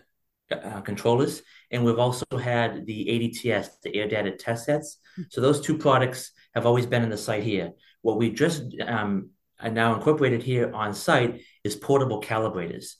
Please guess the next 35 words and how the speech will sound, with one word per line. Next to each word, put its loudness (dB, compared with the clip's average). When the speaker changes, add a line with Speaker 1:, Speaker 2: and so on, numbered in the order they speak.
Speaker 1:
So -6
a 2
lot 6
of 4
our 2
customers 0
will -4
send 0
them 0
in -4
for -8
service, 0
um, 0
and -2
they -2
go 0
right 0
to -2
our 2
U 0
K -2
facility. -4
So -6
now 4
we're 4
cutting 0
that -2
turnaround 0
time -4
down 0
from -4
six -6
to -2
eight 2
weeks -4